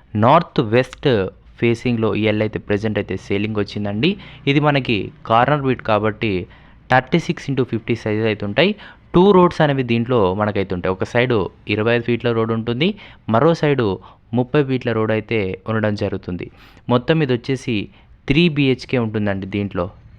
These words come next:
మూడు బెడ్‌రూమ్, హాల్ and కిచెన్ అనేది ఉంటుంది. కార్ పార్కింగ్ కూడా అయితే మీరైతే చేసుకోవచ్చు. సైజెస్ మరోసారి చెప్తున్నాను, థర్టీ సిక్స్ ఇంటూ ఫిఫ్టీ సైజెస్, total టూ హండ్రెడ్ and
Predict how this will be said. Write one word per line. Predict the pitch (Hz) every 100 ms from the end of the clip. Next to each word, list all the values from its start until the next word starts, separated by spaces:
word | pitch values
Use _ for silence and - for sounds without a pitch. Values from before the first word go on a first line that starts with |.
| 110
మూడు | 113 143 127
బెడ్‌రూమ్, | 117 110 120 104
హాల్ | 104 113
and | 110 110
కిచెన్ | 104 -
అనేది | 104 101
ఉంటుంది. | 101 104 147 190 - - - -
కార్ | 127 147 -
పార్కింగ్ | 139 131 135 117
కూడా | 117
అయితే | 113 117 104 90 - 104
మీరైతే | 117 113 - 104
చేసుకోవచ్చు. | 104 101 - 95 92 87 - - - - - - - - - - - - - - - - - _ _ _ _ _ - -
సైజెస్ | 117 113 120 -
మరోసారి | 110 110 - 107 107
చెప్తున్నాను, | 107 - 107 117 190 196 - -
థర్టీ | 131 127 180
సిక్స్ | 185 - 135
ఇంటూ | 117 -
ఫిఫ్టీ | 101 - 117 -
సైజెస్, | 104 139 202 - - - _ 143
total | 156 180 143
టూ | 123 123
హండ్రెడ్ | 120 110
and | 104